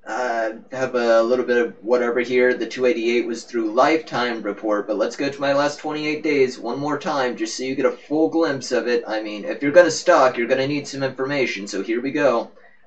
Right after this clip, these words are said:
Let's, actually, let's go to, uh, twenty-eight days is fine, forget it. Twenty-eight days is this month. Here's what we've made this month.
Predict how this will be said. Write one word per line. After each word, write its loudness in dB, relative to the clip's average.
Let's, 2
actually, 4
let's 6
go -2
to, 2
uh, -14
twenty-eight -8
days -6
is -14
fine, -10
forget -10
it. -10
Twenty-eight 4
days 6
is 0
this -2
month. 2
Here's 2
what 2
we've 6
made 2
this 0
month. -2